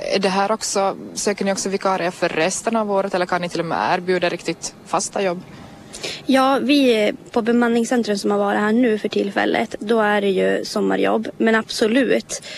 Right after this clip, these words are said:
Speaker 2: vi söker ju timvikarier också. Eh, i och med att vi har ett stort behov av vårdpersonal.
Speaker 1: Mm.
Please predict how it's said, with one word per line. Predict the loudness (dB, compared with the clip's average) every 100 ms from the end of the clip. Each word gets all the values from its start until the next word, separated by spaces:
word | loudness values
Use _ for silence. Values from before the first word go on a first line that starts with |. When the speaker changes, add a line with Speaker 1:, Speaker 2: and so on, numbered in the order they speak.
| -4
Speaker 2:
vi | -2
söker | 0 0 0 -2
ju |
timvikarier | 0 0 2 0 0 0 0 0 2 0 0 -2
också. | -6 -6 -2 -2 -2 -10 -20 -20 -18 -20 -10
Eh, | -4 -2 -2 -4 -4
i | 0 0
och |
med | 0
att | -2
vi | -2
har | -2
ett | -4
stort | -4 -6 -4
behov | -2 0 0 -2 -6 -4
av | -4 -2
vårdpersonal. | -4 -2 -4 -2 0 0 -2 -4 -14 -20 -20 -20 -20 -20
Speaker 1:
Mm. | -16